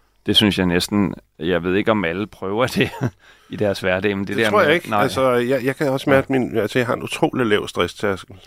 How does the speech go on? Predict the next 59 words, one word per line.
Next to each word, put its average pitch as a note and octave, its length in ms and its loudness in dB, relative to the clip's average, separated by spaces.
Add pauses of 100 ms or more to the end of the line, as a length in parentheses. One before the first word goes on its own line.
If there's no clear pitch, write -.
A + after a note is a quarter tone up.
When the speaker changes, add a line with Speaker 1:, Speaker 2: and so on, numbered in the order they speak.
Speaker 1:
Ja. G#2+ 220 -2
Speaker 2:
Hvis G#2 140 -8
jeg A#2 80 -2
skal - 240 0
tre - 180 -4
Speaker 1:
Også - 40 0
mig. F2+ 100 -4
Speaker 2:
ting, G#2+ 240 -2
så, A#2 100 0
Speaker 1:
Ja. A2 100 6 (100)
Speaker 2:
så G2 180 -2
vil F2+ 120 -2
jeg - 80 -2
eksplodere. - 560 -4
Speaker 1:
Ja. F#2+ 160 0
Speaker 2:
Altså, - 240 -2 (320)
Speaker 1:
Ja. G2+ 40 -2
Speaker 2:
jeg F#2 140 0
kan - 360 -2
ikke. - 240 -8 (200)
Og, G2+ 100 4 (100)
og F2 160 -2
så G#2 100 -4
sent G#2 200 -2
som A#2 120 0
i - 20 2
dag, G2+ 360 0
der A2 80 -2
skulle G2+ 240 0
jeg, G#2+ 80 4 (100)
der G2+ 60 -4
skal - 180 0
jeg G#2 120 4
forskellige G2+ 340 -6
ting, - 300 -2
og - 80 0
jeg G2 80 4
har F#2 40 2
simpelthen G2+ 340 0 (160)
aflyst G2+ 560 -2 (100)
nogle F#2 200 -4
af G#2 40 -2
Speaker 1:
Mm. A#2 60 -2
Speaker 2:
tingene. F#2+ 320 -4
Det, A#2 100 2
jeg A#2+ 120 2
kunne B2 280 0
aflyse, G2+ 340 -8
<laughs> - 20 -2
har - 60 2
jeg A#2 100 4
aflyst, - 480 -2
fordi - 160 -8
Speaker 1:
Ja. A2+ 60 2
Speaker 2:
jeg G2+ 100 -2
kunne D3 100 0
ikke - 160 -8
overskue G#2 440 0
det. D3+ 120 -6